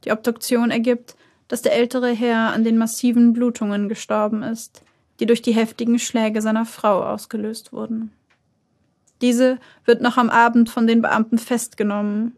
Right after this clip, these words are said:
und aufgrund ihres Allgemeinzustands in einer forensischen Psychiatrie untergebracht.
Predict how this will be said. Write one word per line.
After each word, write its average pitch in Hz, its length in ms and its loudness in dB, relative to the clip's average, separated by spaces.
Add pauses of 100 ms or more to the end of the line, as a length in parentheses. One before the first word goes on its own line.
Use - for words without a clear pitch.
und 220 120 2
aufgrund 226 500 2
ihres 233 240 -2
Allgemeinzustands 226 1080 0 (280)
in 226 100 -2
einer 226 160 2
forensischen 226 640 0
Psychiatrie 226 640 -6
untergebracht. 220 680 -10